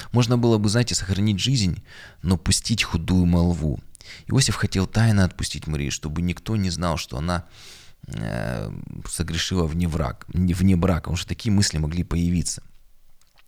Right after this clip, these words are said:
Конечно, со временем, если бы так бы произошло, и он бы ее отпустил, она где-то у дома у родителей жила, потом бы родила,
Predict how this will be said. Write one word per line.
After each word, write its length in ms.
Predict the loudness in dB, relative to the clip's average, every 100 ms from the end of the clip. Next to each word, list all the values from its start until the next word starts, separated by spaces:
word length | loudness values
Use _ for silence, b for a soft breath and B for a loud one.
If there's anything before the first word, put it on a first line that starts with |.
| -2
Конечно, 380 | 2 4 4 2
со 160 | 0 2
временем, 560 | 4 6 6 4 0
если 240 | -2 -2 0
бы 80 | 0
так 220 | 0 0
бы 80 | -2
произошло, 580 | -2 0 0 2 4
и 40 | 4
он 140 | 4
бы 100 | 2
ее 100 | 0
отпустил, 500 | 0 -2 -4 -2 0
она 140 | 2 -2
где-то 260 | -6 -8
у 60 | -4
дома 340 | 0 0 0 B B -4
у 60 |
родителей 460 | 0 2 2 2 2
жила, 260 | 4 2 2
потом 300 | -2 -6 -6
бы 80 |
родила, 440 | -4 -2 2 2